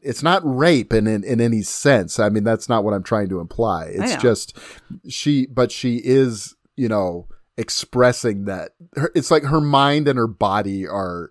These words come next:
Speaker 1: want two different things.
Speaker 2: Yes.
Speaker 1: And, and, and Lane plays that so <laughs> well,
Speaker 2: Yeah.
Speaker 1: you know?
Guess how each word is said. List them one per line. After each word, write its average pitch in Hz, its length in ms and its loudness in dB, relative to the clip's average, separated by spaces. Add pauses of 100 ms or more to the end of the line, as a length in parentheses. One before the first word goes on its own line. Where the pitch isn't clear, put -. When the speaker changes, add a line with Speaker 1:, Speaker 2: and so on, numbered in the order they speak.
Speaker 1:
want 117 460 2
two 131 220 0
different 110 420 -2
things. 98 340 -6
Speaker 2:
Yes. 151 160 -2
Speaker 1:
And, 147 180 6
and, 139 460 0
and 120 480 -4
Lane 151 480 0
plays 123 320 0
that 92 180 -6
so - 300 -2
<laughs> - 40 -10
well, - 400 -8
Speaker 2:
Yeah. 160 360 -2
Speaker 1:
you 123 120 4
know? 104 380 -4